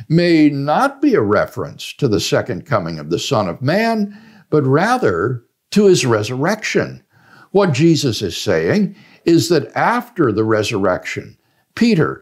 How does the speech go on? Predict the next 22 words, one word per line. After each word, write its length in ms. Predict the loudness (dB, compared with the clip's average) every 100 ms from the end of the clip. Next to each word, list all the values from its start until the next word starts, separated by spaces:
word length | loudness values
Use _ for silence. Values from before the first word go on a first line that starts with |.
| _ _
and 120 | 0
the 160 | 4 4
others 540 | 4 2 0 -4 -12 -16 _ _ 2
will 420 | 4 6 6 4
look 320 | 0 -2 -4
back 400 | -2 0 -2 -2
and 160 | -4 -4
say, 360 | -2 -2 0
"Yes, 720 | 0 2 2 2 0 -4 -8 -10 -20 _ -4
the 140 | -2
kingdom 580 | -2 -2 0 2 2 0
of 180 | -4 -6
God 520 | -6 -2 -2 -2 -6
proclaimed 920 | -2 -2 -2 -4 -2 0 0 0 0
by 320 | -2 -2 -2
Jesus 720 | -2 -2 -4 -4 -6 -10 -14 -20 -20 _ 0
really 720 | 2 4 4 2 2 -2 -8 -6
has 480 | -2 0 0 -4
come 560 | -4 -2 -2 -4 -12 -10 0
with 260 | 0 0
power." 540 | -2 0 0 -2 -8 _ _ _ _ _ _ _ _ _
But 360 | 0 0 0